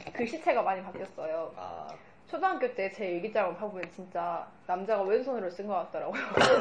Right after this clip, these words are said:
Speaker 1: <laughs> 진짜로. 무슨 글씨가 호떡 같아요.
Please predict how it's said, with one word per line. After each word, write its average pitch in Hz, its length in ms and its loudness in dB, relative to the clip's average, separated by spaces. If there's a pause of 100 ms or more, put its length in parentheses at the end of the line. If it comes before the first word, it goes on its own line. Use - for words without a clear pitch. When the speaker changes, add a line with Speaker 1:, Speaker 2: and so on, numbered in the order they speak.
(320)
Speaker 1:
<laughs> - 560 -16
진짜로. 233 460 6 (640)
무슨 320 600 6 (1000)
글씨가 240 580 6 (240)
호떡 - 280 -2
같아요. 220 380 -2